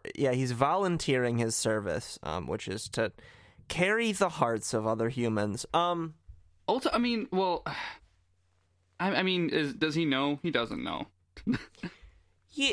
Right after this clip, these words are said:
Speaker 1: his heart is a heart in which other people's hearts squat, I guess? It's a difficult metaphor.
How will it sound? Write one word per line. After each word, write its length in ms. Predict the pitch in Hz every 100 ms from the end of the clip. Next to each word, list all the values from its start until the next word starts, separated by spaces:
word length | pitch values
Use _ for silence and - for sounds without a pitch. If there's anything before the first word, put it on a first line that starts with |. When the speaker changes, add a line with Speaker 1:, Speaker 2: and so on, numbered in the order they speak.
| -
Speaker 1:
his 560 | 175 - 185 247 294 247
heart 400 | - 170 170 139
is 160 | 135
a 120 | 151
heart 380 | 139 123 117 120 - _ _ _ _ _
in 220 | - 151 143
which 200 | 135 -
other 240 | 156 185 202
people's 380 | 147 135 135 -
hearts 640 | 120 113 113 - - - _ _ _ _ _ _ _ _ _ _ _ -
squat, 680 | - - - 165 254 254 -
I 160 | - 320
guess? 580 | 311 349 359 - - - _ _ _ - _ _
It's 100 | -
a 40 |
difficult 500 | 113 208 214 220 202
metaphor. 600 | 135 123 113 - 101 85